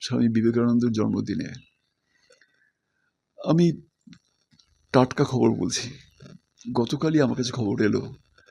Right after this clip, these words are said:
যে প্রত্যেকটা প্রভিন্স থেকে, প্রত্যেকটা প্রদেশ থেকেই, আহ,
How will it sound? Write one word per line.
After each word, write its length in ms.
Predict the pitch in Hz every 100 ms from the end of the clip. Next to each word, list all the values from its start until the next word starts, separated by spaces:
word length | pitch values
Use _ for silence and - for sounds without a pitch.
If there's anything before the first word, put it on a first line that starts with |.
| - - - _ _ -
যে 140 | 262
প্রত্যেকটা 680 | 175 196 202 - - 226 220 214
প্রভিন্স 400 | 160 160 185 -
থেকে, 260 | 123 -
প্রত্যেকটা 440 | 127 143 151 185 180
প্রদেশ 440 | 135 135 160 -
থেকেই, 320 | - 113 170 - - - _ -
আহ, 580 | 160 - 87 - 113 -